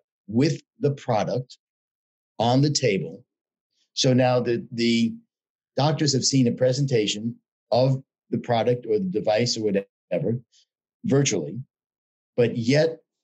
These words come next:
they are sitting at a table with others that are interested as well, and they're looking at the product by your rep showing them. So I, that may be a nice way of, of doing both, of getting the data out there, but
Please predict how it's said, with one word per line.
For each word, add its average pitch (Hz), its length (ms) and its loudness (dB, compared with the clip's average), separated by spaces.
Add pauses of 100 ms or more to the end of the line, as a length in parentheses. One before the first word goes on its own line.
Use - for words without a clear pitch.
(160)
they 117 260 2
are 110 100 2
sitting 143 540 2 (540)
at 117 140 0
a 110 40 -2
table 120 360 0
with 110 260 0
others 101 480 -2 (640)
that 113 300 0 (640)
are 120 140 4
interested 127 380 0
as 101 180 -2
well, 120 280 2
and 113 120 0
they're 113 120 2
looking 120 300 0
at 113 120 0
the 98 80 -8
product 123 420 -2
by 110 100 -2
your 110 260 2
rep 110 200 0
showing 127 360 2
them. 73 160 -8 (260)
So 127 300 0
I, 123 140 0 (300)
that 180 260 2
may 143 200 2
be 135 420 2
a 120 60 0
nice 127 340 0
way 127 460 0
of, 110 340 2 (680)
of 120 160 0
doing 135 320 4
both, - 320 0
of 98 140 -10
getting 135 260 2
the 131 100 2
data 120 360 0
out 120 220 -2
there, 143 200 0
but 120 120 0